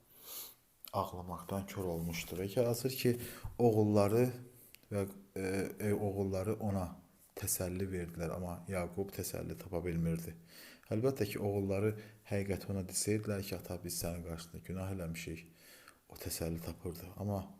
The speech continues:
hər şeydə Allahın öz planları var. Hər bir həyatımızın hər bir anında Allahın bizim üçün edəcəyi işlər var ki, biz onu dərk eləmirik. Yaqub həmin vaxtda tam ümidsizliyə qapılmışdı və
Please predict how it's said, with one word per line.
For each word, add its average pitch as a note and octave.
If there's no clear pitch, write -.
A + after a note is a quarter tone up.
hər A2
şeydə G2+
Allahın F2+
öz E2
planları E2+
var. F#2+
Hər G2
bir F2
həyatımızın F2
hər F#2
bir E2+
anında E2+
Allahın F#2
bizim F#2
üçün -
edəcəyi F2+
işlər F#2+
var F2+
ki, F#2
biz G2
onu F2+
dərk E2+
eləmirik. E2+
Yaqub A2
həmin A2+
vaxtda B2
tam A2
ümidsizliyə F2
qapılmışdı F2+
və F2